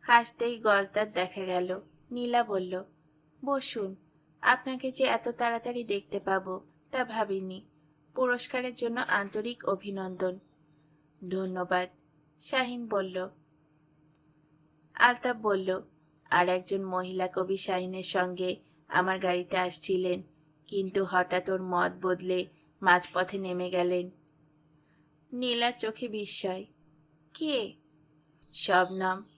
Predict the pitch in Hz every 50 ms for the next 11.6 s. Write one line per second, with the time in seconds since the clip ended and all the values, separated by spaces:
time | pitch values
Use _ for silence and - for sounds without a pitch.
0 | _ _ _ _ _ _ _ _ _ _ - - - 277 262 262 262 254 254 240
1 | 220 208 196 190 190 190 185 196 - - _ _ _ _ _ _ 190 190 185 180
2 | 180 - 190 190 190 190 185 185 190 - - - 202 180 190 - - - _ _
3 | _ _ _ _ _ _ _ _ _ _ _ _ _ _ _ _ _ _ - 294
4 | 302 302 311 294 269 - - - - _ _ - - 277 262 269 285 294 294 -
5 | - 285 269 262 269 262 - 269 247 - 240 214 208 196 196 - - - 202 -
6 | - - _ _ _ _ - - 277 262 - 294 269 277 285 285 277 262 247 233
7 | 233 240 240 240 233 233 - 240 233 226 214 196 185 190 190 190 - - 202 208
8 | - - - _ _ - _ _ _ _ _ - 311 302 285 - 302 294 277 285
9 | 294 277 269 269 262 247 262 262 - 269 269 269 269 247 240 - 220 196 190 190
10 | - - - - _ _ _ _ _ - 269 277 285 285 285 285 269 277 269 247
11 | - 247 247 - - 262 254 - 214 208 196 196